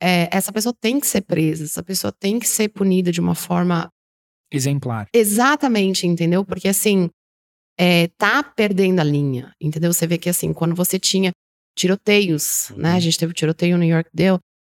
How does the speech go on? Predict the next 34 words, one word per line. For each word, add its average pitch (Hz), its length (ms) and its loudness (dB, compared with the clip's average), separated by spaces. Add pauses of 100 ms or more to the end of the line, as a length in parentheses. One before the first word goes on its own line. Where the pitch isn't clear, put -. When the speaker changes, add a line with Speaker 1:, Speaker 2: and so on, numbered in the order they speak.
(100)
Speaker 1:
não 151 100 -4
foram 190 360 0
uma, 202 140 2
foram 160 240 -4
duas, 175 320 0
três 196 420 0
vezes, 170 640 0
entendeu? 151 380 -2
Então 185 160 -2
assim, 214 300 0
coisas 185 380 0
que - 120 -20
você 302 240 -2
jamais, 269 540 0
assim, 165 200 0
se 156 140 -2
viessem 175 440 2
me 233 100 2
falar 190 460 0
dez 196 400 0
anos 196 240 2
atrás 170 320 0
que - 80 -18
teve 165 200 0
um 190 60 2
tiroteio 170 400 -2
em 156 40 2
New 156 120 2
York, 151 140 -2
deu, 185 160 -2
eu 226 60 -2
falo - 80 -8
assim, 143 260 -4
<laughs> 127 280 -10